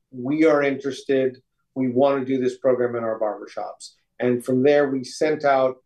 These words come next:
um, sort of our group of folks to those barbershops to do additional training. So they did lunch and learns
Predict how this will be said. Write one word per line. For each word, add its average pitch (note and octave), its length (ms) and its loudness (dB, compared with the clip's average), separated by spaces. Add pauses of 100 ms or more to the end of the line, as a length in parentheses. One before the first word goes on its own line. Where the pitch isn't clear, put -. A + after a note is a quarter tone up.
(320)
um, B2+ 280 -4
sort B2 220 -4
of B2 160 -6
our C#3+ 520 2
group B2+ 320 -8 (100)
of B2 300 -4 (100)
folks - 680 -2 (420)
to F#3+ 260 0
those F3 300 4
barbershops C3 800 -2
to C3+ 100 -8
do B2+ 260 2
additional B2+ 600 0
training. G#2 400 -4
So - 160 -2
they A#2 160 -2
did B2 180 2
lunch D3+ 320 0
and D3+ 140 -6
learns C#3 560 -2